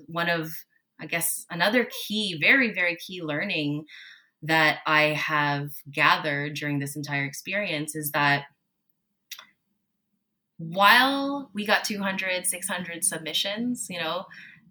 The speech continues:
there are so many other Black, Indigenous, and people of color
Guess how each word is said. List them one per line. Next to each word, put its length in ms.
there 240
are 120
so 320
many 260
other 580
Black, 280
Indigenous, 480
and 100
people 280
of 120
color 460